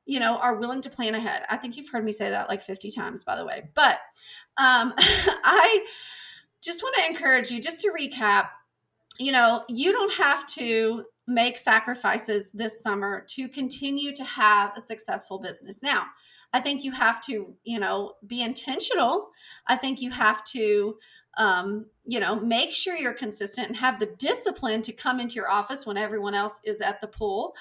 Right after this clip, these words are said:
But I also think you have to, have to have the discipline to walk out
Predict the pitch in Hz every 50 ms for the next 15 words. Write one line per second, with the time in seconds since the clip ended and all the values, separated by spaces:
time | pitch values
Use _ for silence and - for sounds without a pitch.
0 | - - - - _ _ _ - - 285 277 269 262 - - - 247 277 - -
1 | 440 440 - 277 277 254 247 220 - - - - 233 240 262 247 - 247 233 233
2 | 208 220 214 208 - 220 220 220 - 220 - - 233 208 208 - 208 202 202 196
3 | 202 196 - _ - 196 180 - - - - -